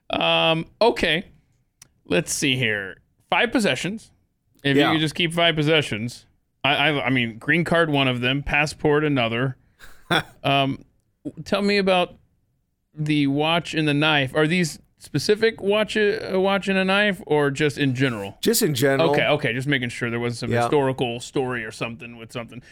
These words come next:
Speaker 1: 'Cause you wanna know what time it is.
Speaker 2: Yeah.
Speaker 1: When, when you're, when you're stranded on an island or whatever. I should be more specific with this question, <laughs> you know? Like, uh, 'cause if I, if I said stranded on an island, you only had five possessions, see,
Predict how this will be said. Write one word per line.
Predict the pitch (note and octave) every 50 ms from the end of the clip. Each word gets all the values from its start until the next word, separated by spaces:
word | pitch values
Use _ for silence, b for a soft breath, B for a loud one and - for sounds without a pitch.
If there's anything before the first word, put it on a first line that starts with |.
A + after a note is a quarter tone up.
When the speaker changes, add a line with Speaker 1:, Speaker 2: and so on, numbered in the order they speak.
| B B
Speaker 1:
'Cause | - G3+ F3+
you | A3
wanna | B3 B3+ B3
know | A3+ G#3
what | F3 E3+ D3+
time | - G3 G#3 G3+ E3+
it | D#3
is. | C#3+ A#2+ A#2+ - b b b b b b
Speaker 2:
Yeah. | F3 D#3 A#2+ G2
Speaker 1:
When, | D#3+ D#3+ E3 E3 C#3+ D3
when | D3+ D#3 D#3 D#3 D3+
you're, | D3+ D3+ D3+ D3 D3 C#3+ C3+ C#3 - - -
when | - D3 C#3+
you're | C#3 C#3 C3
stranded | C3 - - - E3 D#3+ D#3 D3+ C#3+
on | C#3+
an | C#3 C#3
island | C3+ C#3+ D3 D3 C#3+ C3+ C3
or | B2+ B2+
whatever. | B2+ C3 B2+ B2+ B2+ B2
I | A#2+
should | A#2 - -
be | F3 F3
more | D#3+ D3
specific | C3 - C#3+ C3+ B2+ D3+ D3 C#3+ C#3
with | C3 B2 B2+
this | B2 - _ _ - -
question, | - F3+ F3 C#3+ - - D3 B2+ B2+ - - -
<laughs> | - - E3
you | D3+ D3
know? | D3 D3 - - - b b b b b b b _ -
Like, | - D3 C#3 C3 - -
uh, | D#3 C#3 C3+ C3 B2+ B2 A#2+ B2+ -
'cause | - D#3+ D3+
if | D#3 F3
I, | G3+
if | D#3+ F#3 F#3+ G3+
I | F#3+ F3+
said | - - B3+ A#3+ G3 D3
stranded | - - G3 G#3+ A3+ A#3 A3+ A3+
on | A3
an | A3 A3
island, | G3 D#3+ C#3+ C3+ C3 C#3 D3 D3+ - - _
you | D#3+ D#3+ F3
only | F3+ E3+ E3
had | E3+ D3
five | - G3 F#3 F3
possessions, | E3 D#3+ D3+ E3 D#3+ - - B2+ A#2
see, | b